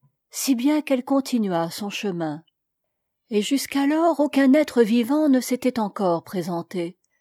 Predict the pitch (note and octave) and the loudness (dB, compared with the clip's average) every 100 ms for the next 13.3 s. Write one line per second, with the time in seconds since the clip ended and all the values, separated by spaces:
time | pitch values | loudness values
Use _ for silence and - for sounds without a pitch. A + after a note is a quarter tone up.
0 | _ - - C4+ - D#4+ A#3+ G3+ F3+ F3+ | _ -8 -4 -4 -2 -2 0 -2 -2 -2
1 | - A3+ - C#4 A3 G3 G#3+ G3+ F3+ G#3+ | -2 -4 -2 0 2 0 0 -2 -2 -2
2 | G#3+ A3+ F#3 F#3 G3 A3 C#4 C4+ - _ | -2 -4 -4 -2 -2 0 0 0 -4 _
3 | _ _ - G3+ G3+ G3+ G3 - B3 B3 | _ _ -4 0 2 2 0 -4 -2 0
4 | A#3+ C#4+ G#3 - _ _ - - G#3 G#3+ | 0 0 -2 -8 _ _ -10 -2 0 2
5 | F#3+ F#3+ B3+ A3 - G3 F#3+ A3+ G3+ A#3+ | -2 -4 -2 -2 -2 -2 0 0 2 0
6 | A#3+ - C#4 G3+ A#3+ B3+ B3 D4 G#3 _ | -2 -2 -2 0 2 2 2 0 -2 _
7 | _ _ _ _ A3 D#4 D4 G3+ A3+ - | _ _ _ _ 0 2 2 0 -2 -2
8 | C#4 C4+ D#4 D#4+ _ _ _ _ - D#4+ | 2 4 4 0 _ _ _ _ -2 2
9 | B3+ - A3 A3 F3+ G3 F#3+ - _ _ | 2 0 -4 -2 0 0 0 -8 _ _
10 | _ - C#4 C4 B3+ A3+ G#3 F#3+ - F#3 | _ 0 2 2 2 0 0 -2 -4 -6
11 | G3+ G3+ F#3 F#3 F3 E3 - - - _ | -4 -4 -4 -4 -4 -6 -8 -20 -20 _
12 | - A#3 A3+ - G3 - - G3 F#3 F3+ | -2 0 0 0 -2 -2 -4 -4 -4 -6
13 | - F3 | -8 -10